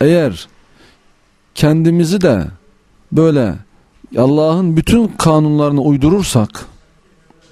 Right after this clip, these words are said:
başarı buradadır. O zaman tabiat ile bizim aramızda da bir çelişki de olmayacaktır, bir zıtlık da olmayacaktır. Yani çünkü tabiat, e, Allah'ın,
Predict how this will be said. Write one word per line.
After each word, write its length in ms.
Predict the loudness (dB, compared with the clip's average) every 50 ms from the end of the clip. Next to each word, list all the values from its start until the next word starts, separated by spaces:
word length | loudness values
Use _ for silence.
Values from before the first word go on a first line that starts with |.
| _ _ _ _ _ _ _ _ _ _ _ _ _ _ _ _ _ _ _ _ _ _ _ _ _ _ _ _ _ -6
başarı 480 | -2 -2 0 0 0 0 0 2 2 2
buradadır. 640 | 0 0 0 0 -2 -2 -2 -4 -6 -10 -16 -20 _ _ _ _ _ _ _ _ _ _ _ _ _ _ -4
O 100 | -2 0
zaman 340 | 0 0 0 0 -2 -4 -2
tabiat 520 | -2 -2 0 2 2 2 2 0 -2 -2
ile 300 | -2 0 0 0 0 -2
bizim 300 | -2 -2 -2 -2 -2 -2
aramızda 480 | -2 -2 0 0 0 -2 -2 -2 -2 -2
da 100 | -2 -4
bir 60 | -4
çelişki 480 | -2 0 0 0 0 -2 -4 -4 -4
de 60 | -2 0
olmayacaktır, 840 | 0 0 0 0 0 0 0 -2 -4 -6 -8 -10 -12 -12 -8 -6 -4
bir 60 | -4
zıtlık 500 | -4 -4 -6 -8 -6 -6 -6 -6 -4 -4
da 60 | -2
olmayacaktır. 880 | -2 0 0 0 0 0 0 -2 -4 -6 -8 -10 -14 -20 -20 -20 -20 -20 _ _ _ _ _ _ _ _ _ _ _ -20 -20 -20 -20 -20 -20 -20 -20 -20 -20 -20 -20 _ _ _ _ _ _
Yani 220 | -4 -4 -2 -2 -2
çünkü 220 | -2 -2 -2 -2
tabiat, 600 | 0 -2 0 2 2 0 0 -2 -4 -10 -8 -6 -4
e, 40 |
Allah'ın, 840 | -2 -2 -2 0 0 0 0 0 0 0 0 0 -2 -2 -4 -6